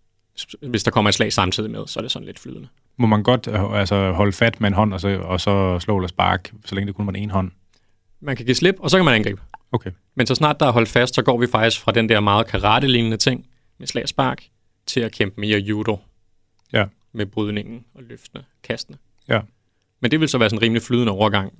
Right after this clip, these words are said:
Speaker 1: Og, og der kan så, der bliver så givet point for slag og spark. Rigtig godt slag i maven, der sidder clean, og måske en lille mavepuster, der kommer ud igen.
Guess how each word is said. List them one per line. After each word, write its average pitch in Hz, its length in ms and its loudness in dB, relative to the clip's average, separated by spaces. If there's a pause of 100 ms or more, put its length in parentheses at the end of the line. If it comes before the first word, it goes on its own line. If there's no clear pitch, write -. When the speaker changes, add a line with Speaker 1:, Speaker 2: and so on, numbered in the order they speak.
Speaker 1:
Og, 113 160 -16 (680)
og 131 80 -10
der 127 100 2
kan 131 80 2
så, 113 300 2
der 127 80 4
bliver 113 120 2
så 120 100 -2
givet 117 180 0
point 139 260 0
for 117 100 0
slag 110 180 -2
og 120 60 -10
spark. 160 320 -2 (1000)
Rigtig 123 220 -4
godt 110 160 -10
slag 117 180 -10
i - 20 -12
maven, 117 240 -10
der - 60 -14
sidder 123 300 -2 (120)
clean, 120 360 -2
og 107 120 -8
måske 107 200 -4
en 117 60 -2
lille 117 160 2
mavepuster, 110 520 -4
der 107 80 -8
kommer 110 220 -6
ud 113 160 -8
igen. 107 320 -8